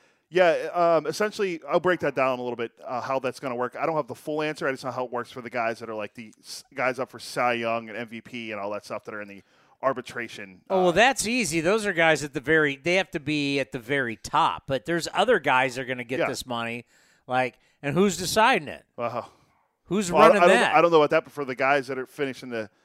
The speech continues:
Speaker 1: in the top of the, you know, Cy Young and M V P, you know who votes for that, right? You're putting all that pressure on
Speaker 2: The writers.
Speaker 1: the writers.
Speaker 2: But, but,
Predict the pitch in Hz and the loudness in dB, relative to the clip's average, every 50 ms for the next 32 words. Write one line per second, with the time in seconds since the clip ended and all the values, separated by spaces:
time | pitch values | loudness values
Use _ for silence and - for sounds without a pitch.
0 | _ _ _ _ _ _ _ - 127 123 - - 165 147 135 - 151 135 113 110 | _ _ _ _ _ _ _ -8 -8 -8 -6 -4 -4 -2 -2 -4 -6 -8 -8 -6
1 | 120 117 113 107 107 92 123 120 110 101 - - 131 127 123 123 120 117 110 110 | -4 -4 -4 -4 -6 -8 -10 -12 -12 -8 -4 -2 0 0 0 -2 -4 -6 -8 -10
2 | 107 113 117 117 117 - - 160 156 123 139 151 127 120 110 107 110 104 - - | -12 -12 -12 -12 -14 -12 -10 -10 -8 -8 -10 -10 -8 -10 -8 -8 -10 -10 -10 -10
3 | 113 117 147 156 - - 98 123 139 _ _ _ _ _ _ _ _ _ _ _ | -8 -6 -6 -6 -6 -8 -12 -12 -12 _ _ _ _ _ _ _ _ _ _ _
4 | _ _ 135 131 147 156 147 143 131 131 120 - - 135 123 - - 135 120 113 | _ _ -12 -8 -6 -2 0 0 0 0 0 -2 -4 -6 -6 -6 -4 -4 -2 -2
5 | 113 110 110 110 _ _ - 127 127 127 139 156 165 180 180 139 104 127 123 123 | -2 -4 -6 -10 _ _ -4 -4 -2 0 2 2 2 2 0 -2 -4 -4 -4 -2
6 | 123 123 127 127 120 101 90 - - - _ _ - 147 160 151 143 165 165 | 0 0 0 0 -2 -4 -10 -16 -18 -20 _ _ -2 -2 -2 0 0 -2 -2